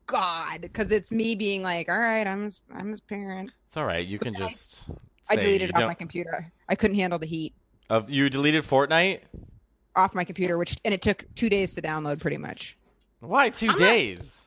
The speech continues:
Speaker 1: Oh, it took forever. It m-, maybe not
Speaker 2: It's
Speaker 1: two
Speaker 2: a
Speaker 1: days,
Speaker 2: big
Speaker 1: but it,
Speaker 2: game.
Speaker 1: it easily, like, it took a, a night, like, a full. But I can't
Speaker 2: It
Speaker 1: be
Speaker 2: took
Speaker 1: on
Speaker 2: a
Speaker 1: the hook.
Speaker 2: fortnight?
Speaker 1: It took a fortnight. I can, I can't be on the hook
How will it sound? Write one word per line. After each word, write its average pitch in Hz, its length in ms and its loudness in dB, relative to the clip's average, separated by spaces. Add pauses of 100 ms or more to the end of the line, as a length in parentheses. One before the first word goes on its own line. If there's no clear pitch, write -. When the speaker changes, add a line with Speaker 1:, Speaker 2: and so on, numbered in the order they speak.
(100)
Speaker 1:
Oh, 254 100 8
it 226 80 2
took 240 180 0
forever. 226 1080 0
It 214 160 2
m-, 254 260 -2
maybe 330 200 2
not 285 120 4
Speaker 2:
It's - 80 -6
Speaker 1:
two 160 60 4
Speaker 2:
a 208 40 -2
Speaker 1:
days, 196 80 2 (120)
Speaker 2:
big - 40 -8
Speaker 1:
but - 80 0
it, - 20 8
Speaker 2:
game. 82 420 -2 (380)
Speaker 1:
it 233 220 2
easily, 285 480 0
like, 196 260 0 (180)
it 220 140 2
took - 220 -2 (160)
a, 190 120 -8 (420)
a 202 80 0
night, 175 440 -4
like, 185 120 -6
a 175 40 -8
full. 202 460 -2 (260)
But 240 140 2
I 302 200 4
can't 330 300 0
Speaker 2:
It 330 60 6
Speaker 1:
be 302 60 2
Speaker 2:
took 302 120 6
Speaker 1:
on 294 60 4
Speaker 2:
a - 40 8
Speaker 1:
the 170 40 6
hook. 262 100 0
Speaker 2:
fortnight? 226 540 6 (540)
Speaker 1:
It 220 120 -4
took 277 100 4
a 285 60 -2
fortnight. 156 560 0 (360)
I 214 180 2
can, 220 180 -2 (360)
I 220 120 6
can't 302 280 0
be 294 100 0
on 262 120 4
the 202 100 4
hook 233 320 0